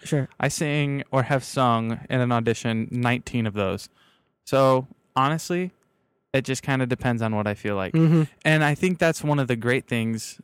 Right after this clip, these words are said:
Speaker 2: for young singers. Just go learn it.
Speaker 1: Yeah.
Speaker 2: Go learn everything. And if it feels good, great. If not, keep working on it.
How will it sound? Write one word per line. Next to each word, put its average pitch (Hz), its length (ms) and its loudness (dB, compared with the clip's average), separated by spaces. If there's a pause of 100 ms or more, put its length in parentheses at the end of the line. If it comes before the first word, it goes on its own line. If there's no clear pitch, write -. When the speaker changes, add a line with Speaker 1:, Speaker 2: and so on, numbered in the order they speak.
(120)
Speaker 2:
for - 180 -6
young 120 260 0
singers. 160 320 -4
Just - 240 -4
go 185 160 2
learn 127 320 0
it. 104 160 -4 (200)
Speaker 1:
Yeah. 139 60 2
Speaker 2:
Go 151 160 4
learn 190 200 2
everything. 156 440 -2
And 131 80 0
if 135 140 -2
it 156 80 -2
feels 175 240 2
good, 165 240 -4
great. 147 260 0
If 143 220 -6
not, 139 280 -2
keep 156 200 -4
working 123 240 -4
on 127 100 -2
it. 143 100 -4